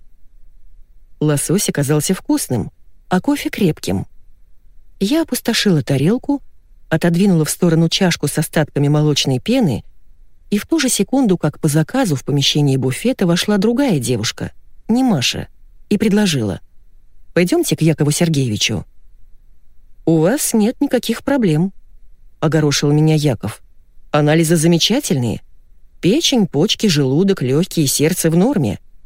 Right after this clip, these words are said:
Хотел бы придраться, да не к чему. Бьюсь об заклад, что вы никогда не болеете простудой. Когда в последний раз подхватили насморк?» «Меня мучает бессонница», заныла я. «А днем, наоборот, дремлю».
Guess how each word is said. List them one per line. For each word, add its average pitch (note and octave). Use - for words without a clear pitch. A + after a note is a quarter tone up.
Хотел C4
бы D4
придраться, D#3+
да D#3
не E3+
к -
чему. -
Бьюсь A3+
об G3
заклад, F#3+
что -
вы E3
никогда E3+
не G#3
болеете G3
простудой. E3
Когда E4
в -
последний D#3
раз A3+
подхватили E3
насморк?» E3+
«Меня G3+
мучает G3
бессонница», F#3
заныла D3+
я. C3+
«А G3
днем, C#4
наоборот, A3
дремлю». D#3+